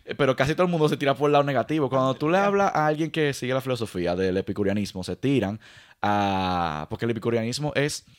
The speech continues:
Speaker 1: basar tu felicidad en cosas materiales, básicamente. Entonces, ¿qué pasa? Ahí viene lujuria, greed, los siete pecados capitales.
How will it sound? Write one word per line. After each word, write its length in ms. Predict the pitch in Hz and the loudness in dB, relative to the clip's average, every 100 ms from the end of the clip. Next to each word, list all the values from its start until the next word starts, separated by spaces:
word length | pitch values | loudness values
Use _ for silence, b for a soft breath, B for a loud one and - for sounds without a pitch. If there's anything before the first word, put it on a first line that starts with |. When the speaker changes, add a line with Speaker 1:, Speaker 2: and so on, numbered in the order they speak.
| B B | B B
Speaker 1:
basar 400 | 117 110 - 123 | -4 -2 0 -4
tu 120 | 143 | -4
felicidad 500 | 143 135 127 110 123 - | -6 -4 -4 -2 -2 -4
en 100 | 107 | -8
cosas 520 | 95 107 - 117 110 | -4 -4 -2 -4 -4
materiales, 560 | 98 95 87 87 58 - - _ - | -6 -6 -4 -4 -6 -10 -18 _ -20
básicamente. 680 | 85 90 92 85 71 - - b b b b b - | -8 -8 -6 -8 -8 -12 -18 b b b b b -8
Entonces, 720 | 101 95 131 139 - 95 - | -8 0 2 2 -2 -8 -8
¿qué 100 | 78 | -12
pasa? 400 | 73 101 95 - - | -6 -4 -4 -6 -8
Ahí 380 | 85 90 90 123 | -6 -4 -2 0
viene 480 | 135 123 98 110 B B B B - | 2 2 2 -2 B B B B -10
lujuria, 920 | 87 87 120 120 107 110 104 107 - | -8 0 2 4 2 0 -2 -4 -10
greed, 680 | 98 90 104 110 107 104 104 - | -14 -6 0 2 4 2 0 -6
los 140 | - 101 | -8 -4
siete 160 | 117 | -2
pecados 280 | 113 117 113 | -2 0 0
capitales. 400 | 101 90 73 53 | 0 -4 -6 -8